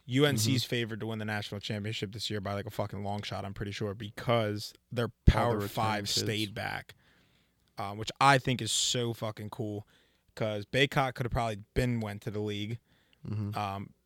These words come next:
Speaker 1: you know, so I, I think they're gonna be very good this year. We'll have to talk some college hoops eventually.
Speaker 2: Yeah, I, um,
Speaker 1: I, ooh.
Speaker 2: I, I like college basketball, but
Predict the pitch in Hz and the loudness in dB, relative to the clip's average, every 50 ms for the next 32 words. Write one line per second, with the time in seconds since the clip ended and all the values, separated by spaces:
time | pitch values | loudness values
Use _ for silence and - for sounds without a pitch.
0 | _ _ _ _ _ 139 117 113 107 104 104 107 104 - - 120 107 107 104 104 | _ _ _ _ _ -10 -8 -6 -6 -6 -6 -4 -4 -2 -2 -2 -2 -2 -4 -6
1 | - - _ 95 92 90 87 110 104 - - 110 123 113 139 120 104 107 107 107 | -8 -10 _ -6 -4 -2 -2 -2 -4 -2 -2 -2 -2 0 -2 -2 -2 -4 -4 -6
2 | 101 95 98 104 101 98 95 101 101 - - 117 123 135 139 131 - 113 107 127 | -6 -8 -8 -8 -8 -8 -8 -8 -8 -6 -4 -2 -2 0 -2 -2 -4 -8 -8 -8
3 | 113 117 - 113 107 123 110 107 104 107 - - 110 107 - 107 110 107 104 - | -8 -8 -8 -10 -10 -8 -8 -8 -8 -6 -4 -4 -4 -4 -8 -10 -10 -10 -8 -8
4 | 117 104 104 107 107 - - - _ - 110 131 139 143 135 127 123 123 - - | -8 -8 -8 -8 -10 -12 -16 -20 _ 0 4 4 6 6 6 6 4 2 0 0
5 | 110 117 135 147 147 139 135 127 117 120 123 110 - - _ - - - 127 117 | 0 2 2 4 4 4 2 2 2 0 0 -2 -4 -10 _ -18 -14 -10 -8 -8
6 | 104 - - - - - 127 143 151 - 127 139 156 160 165 160 - 165 151 139 | -8 -10 -12 -18 -6 0 2 2 2 4 4 4 4 4 2 2 2 4 4 4
7 | 120 - 127 123 117 - 120 117 117 120 117 117 110 117 117 117 107 | 4 2 2 0 2 0 -2 -2 0 0 0 0 2 0 0 0 -2